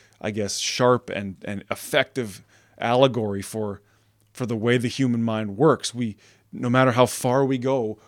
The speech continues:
we're just projecting our own beliefs, our own thoughts, our own systems of thought onto this universe, which is essentially a blank slate that really doesn't care to be projected on it. It's, it's, it's,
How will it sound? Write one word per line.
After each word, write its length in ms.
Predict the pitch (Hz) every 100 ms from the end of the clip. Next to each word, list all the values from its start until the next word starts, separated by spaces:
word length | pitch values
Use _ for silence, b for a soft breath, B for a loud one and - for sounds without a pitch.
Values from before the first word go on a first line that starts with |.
| b
we're 120 | 131
just 260 | 113 135 -
projecting 540 | 139 120 127 - 120
our 180 | 107 104
own 220 | 123 160
beliefs, 420 | 143 123 110 90
our 160 | 107 98
own 220 | 123 139
thoughts, 360 | 135 117 104 -
our 200 | 107 104 _ -
own 220 | 165 160
systems 500 | - 143 - 123 110
of 100 | 92
thought 360 | - 110 107 b b b b b b _ _ _
onto 380 | 135 131 123 131
this 480 | 113 113 - - - _ _ _ _
universe, 720 | 139 120 156 185 117 120 131
which 120 | 123
is 120 | 123 113
essentially 540 | 117 127 147 131 117
a 60 | 110
blank 340 | 110 120 123
slate 320 | - 143 139
that 100 | 117
really 260 | 113 147 160
doesn't 360 | 123 123 120 b b b b b _ - -
care 480 | - 127 160 175
to 100 | 113
be 140 | 117 117
projected 500 | 123 110 131 151 117
on 140 | 104
it. 120 | 107
It's, 200 | 117 -
it's, 260 | - - -
it's, 400 | - - - -